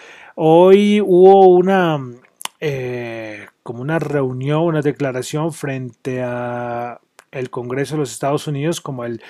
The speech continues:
Consejo de Estabilidad Financiera.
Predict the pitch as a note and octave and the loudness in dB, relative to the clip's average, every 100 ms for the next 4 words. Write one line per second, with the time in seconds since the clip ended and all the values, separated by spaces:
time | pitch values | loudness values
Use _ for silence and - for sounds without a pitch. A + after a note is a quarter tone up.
0 | - - _ - D3+ C3+ - F#3+ F#3 G3+ | -20 -20 _ 0 0 2 6 6 6 4
1 | F#3 F3 D3+ C#3 D3+ D#3+ - D#3 C3+ - | 4 2 2 2 0 0 -2 -4 -4 -2
2 | D3+ A#2 | -2 -2